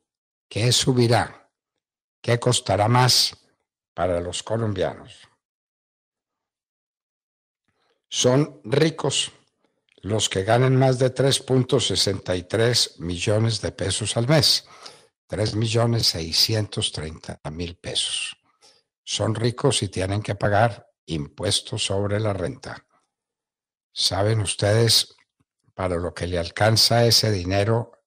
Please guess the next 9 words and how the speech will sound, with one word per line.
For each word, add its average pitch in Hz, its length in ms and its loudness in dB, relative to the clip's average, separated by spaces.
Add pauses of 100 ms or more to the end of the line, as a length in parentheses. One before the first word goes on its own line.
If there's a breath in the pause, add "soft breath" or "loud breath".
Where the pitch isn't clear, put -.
(120)
al 80 240 -2
rico 113 400 -2
de 90 140 0
tres 110 360 -2
millones 113 460 2
seiscientos 101 640 -2
treinta 92 340 -8
mil 104 200 -6
pesos? - 480 -8